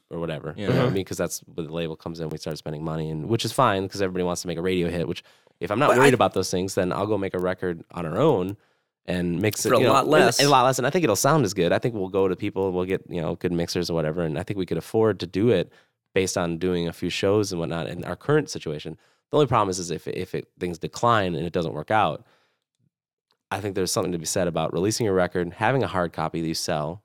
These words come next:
Speaker 1: sure, but just put up a website. You download it for free, or, like, or you do the thing where all your shows cost a little bit more money, and everybody that goes to the show on your first headlining tour gets a free C D. I don't know.
Speaker 2: Mm.
Speaker 1: I don't know what the, the, the, the answer is at this point.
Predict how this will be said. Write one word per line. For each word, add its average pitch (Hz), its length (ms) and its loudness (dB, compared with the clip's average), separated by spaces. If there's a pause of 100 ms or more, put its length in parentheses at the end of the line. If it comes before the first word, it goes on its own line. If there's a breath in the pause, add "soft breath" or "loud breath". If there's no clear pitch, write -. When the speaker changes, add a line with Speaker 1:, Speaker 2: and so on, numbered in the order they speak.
(120)
Speaker 1:
sure, 90 320 -2 (420)
but 95 260 -2 (220)
just 107 280 -8
put 127 140 2
up 120 100 0
a 110 40 -2
website. 113 420 -2 (640)
You 90 120 -12
download 101 280 2
it 95 60 -2
for - 80 -16
free, 95 380 -2 (120)
or, 101 380 4
like, 98 320 -2 (560)
or 92 180 2
you 107 120 0
do 107 120 0
the 101 100 -4
thing 107 240 0
where 98 280 0 (100)
all 98 160 2
your 98 80 0
shows 101 280 -2
cost - 320 -2
a 101 40 -6
little 98 140 0
bit 95 80 0
more 95 120 2
money, 95 280 0
and 95 80 0
everybody 95 260 -2
that 87 80 -2
goes 98 140 -4
to 101 40 -6
the 92 60 -6
show 95 220 0
on 95 80 0
your 87 100 -2
first - 260 -2
headlining 92 300 -2
tour 95 180 -6
gets 95 220 -6
a 95 40 -10
free 92 200 -8
C 92 160 -4
D. 90 240 -2 (840)
I 95 100 0
don't 101 120 0
know. 95 160 0
Speaker 2:
Mm. 104 180 -12
Speaker 1:
I 95 80 -2
don't 107 100 4
know 113 60 4
what 110 140 2
the, 95 80 -2
the, 95 240 -2
the, 85 200 -2 (120)
the 85 140 -2
answer 98 320 -4
is 120 100 0
at 117 80 -4
this 117 140 -6
point. 127 280 0